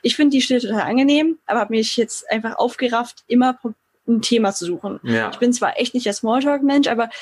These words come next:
Speaker 1: es gibt Dinge, die, die vereinfachen das einem einfach. Und ich probier dann halt jetzt auch nicht übers Wetter zu reden oder so, weil das fühlt sich für mich halt falsch an.
Speaker 2: Mhm.
Speaker 1: Ich probier dann einfach, ich bin zum Beispiel, ich kann sehr gut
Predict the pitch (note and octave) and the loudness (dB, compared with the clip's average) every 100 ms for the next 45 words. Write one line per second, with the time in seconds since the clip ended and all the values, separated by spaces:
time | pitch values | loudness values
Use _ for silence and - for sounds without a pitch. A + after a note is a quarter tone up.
0 | - - A#3+ _ A#3+ C4 C#4+ C#4+ - - | -18 -6 -6 _ 2 4 4 0 -6 -20
1 | _ A#3 A#3+ A#3+ D#3 - A3 A#3 A#3 A3 | _ 0 2 2 0 -4 -2 -2 -2 -4
2 | G#3 F3+ - E3+ F#3 E3 F3+ E3 - - | -4 -6 -4 -6 -4 -6 -4 -4 -6 -16
3 | - _ A#3 A3 G#3+ - A3 A#3+ B3 A3 | -20 _ 0 0 -2 -2 2 2 2 0
4 | G3+ A3+ B3 A#3+ G3 G3+ B3+ C4+ - C4 | -2 2 2 2 -2 0 -2 -2 -2 0
5 | C4+ B3+ B3 A3 G3+ G3+ A#3+ A3+ G#3+ G#3+ | 2 2 2 2 2 0 -2 -2 0 0
6 | A3 F3 - G#3 A#3+ - C#4+ B3 G3 F3+ | 0 -4 -4 -2 -2 0 0 0 0 0
7 | F3 E2+ A3+ B3 C4 G#3+ B3 A#3+ - _ | 0 0 0 2 0 -2 -2 -6 -8 _
8 | _ - - C4 C4+ C4 - - A#3+ B3 | _ -8 0 2 4 2 -2 -2 0 0
9 | C4+ | 0